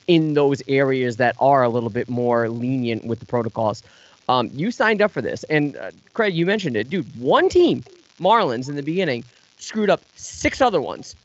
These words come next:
in terms of rotation and where to go and cancellations and all that. Just imagine if three or four other teams did this. And now we're talking about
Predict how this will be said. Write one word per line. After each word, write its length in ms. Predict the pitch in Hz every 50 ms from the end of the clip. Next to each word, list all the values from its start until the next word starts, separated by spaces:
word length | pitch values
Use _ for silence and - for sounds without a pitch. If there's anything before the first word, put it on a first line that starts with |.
| _ -
in 120 | 190 185
terms 260 | - 196 202 190 165
of 140 | 170 151 131 151
rotation 720 | 160 160 160 - - 196 208 190 - - - 208 196 180
and 260 | 180 170 160 156 151 147
where 240 | 156 165 180 190
to 80 | 185 185
go 280 | 156 160 170 175 180 165
and 120 | 139 -
cancellations 760 | - - 185 190 190 - - 156 165 170 180 185 - 185 175 160
and 80 | 170 165
all 180 | 170 175 180
that. 240 | 170 180 180 170 - _ _ _ - _
Just 160 | - 240 247
imagine 400 | 311 277 262 262 277 254 233 233
if 200 | 220 214 202 165 - _ _ _ _ _ _
three 260 | _ 220 208 240 240
or 80 | 226 196
four 440 | - _ - 247 240 233 202 165 -
other 220 | 156 147 147 143
teams 360 | - - - 156 143 127 110
did 120 | 127 135 110
this. 180 | 120 120 113
And 60 | 156 151
now 140 | 160 170 170
we're 180 | 170 165 165
talking 400 | 160 - 180 180 175 170 180 170
about 240 | 165 160 151 143 -